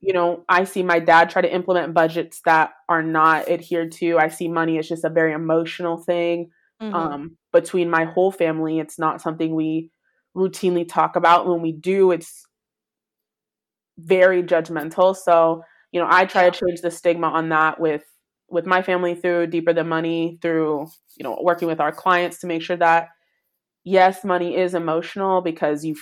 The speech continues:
Speaker 1: have a lot of feelings when you're in debt or
Speaker 2: Totally.
Speaker 1: wanna get a big purchase, but that those emotions can be good ones, that they can be happy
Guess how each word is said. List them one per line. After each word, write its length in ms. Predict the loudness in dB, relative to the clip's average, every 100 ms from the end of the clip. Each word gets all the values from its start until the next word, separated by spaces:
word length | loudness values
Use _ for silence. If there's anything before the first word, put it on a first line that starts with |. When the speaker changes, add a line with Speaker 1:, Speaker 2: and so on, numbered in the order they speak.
| -8
Speaker 1:
have 160 | 0 2
a 40 |
lot 180 | 4 4
of 80 | 0
feelings 360 | -4 -4 -2
when 140 | -2 -2
you're 160 | -2
in 120 | -2 0
debt 340 | 2 2 0
or 300 | -2 0 2
Speaker 2:
Totally. 460 | 0 -4 -8 -18 _ _ _
Speaker 1:
wanna 300 | 2 4 2
get 260 | 2 2 2
a 60 |
big 240 | 0 -4 -4
purchase, 440 | -6 0 -2 0
but 420 | 4 6 6 0 _ _ _ _ _ _ _ _ _
that 180 | 0 4
those 160 | 2 2
emotions 360 | 2 2 0
can 120 | -6 -6
be 100 | -2
good 220 | -2 -2
ones, 300 | -4 -6 -4
that 100 | -2
they 120 | -2
can 160 | -4 -4
be 100 | -4
happy 800 | -2 -4 -4 -6 -6 -8 -10